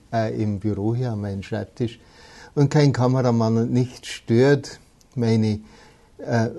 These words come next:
Ruhe und die Art, mit Ihnen zu reden. Und ich möchte Ihnen heute etwas über Karma erzählen. Karma hat natürlich auch zu tun mit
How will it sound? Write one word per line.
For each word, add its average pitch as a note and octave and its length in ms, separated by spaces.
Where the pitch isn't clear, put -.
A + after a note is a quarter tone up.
Ruhe C#3+ 440
und A#2+ 360
die B2 140
Art, A#2+ 340
mit B2 180
Ihnen A#2+ 280
zu A2+ 180
reden. B2+ 320
Und C3 100
ich B2+ 120
möchte C3 260
Ihnen C3 120
heute B2 260
etwas A#2 300
über C#3 140
Karma G2 480
erzählen. F#2+ 680
Karma B2 400
hat A#2+ 160
natürlich A#2+ 500
auch G#2+ 240
zu - 180
tun B2+ 520
mit A#2+ 340